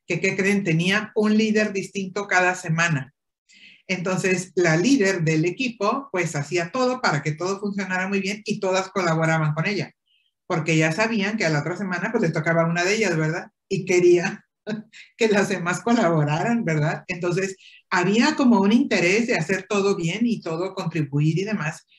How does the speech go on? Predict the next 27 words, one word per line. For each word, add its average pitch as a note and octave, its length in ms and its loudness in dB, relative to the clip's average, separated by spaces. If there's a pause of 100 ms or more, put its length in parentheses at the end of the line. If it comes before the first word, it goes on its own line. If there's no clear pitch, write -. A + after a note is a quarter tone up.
(280)
precisamente G#3 720 0
para E3+ 460 0
seguir E3+ 380 0
manteniendo D#3+ 600 -2
un D#3 180 2
equipo D#3+ 460 -8
sólido. C3+ 500 0 (520)
Me F#3+ 380 2
tocó A3+ 260 -2
también A3 340 2
ver A3 320 4
que F3+ 260 2
la E3+ 300 2
circulante F#3+ 680 -2
del F#3 220 -6
quirófano G3 640 -6
no F#3+ 140 -4
se F#3 140 -6
salía F3 540 0
jamás G3+ 600 0 (340)
del F#3 280 0
quirófano A3 520 0
porque G3 260 -2
había G3+ 380 0
una G3 200 -4
circulante G3+ 540 -2
afuera. B3 380 -6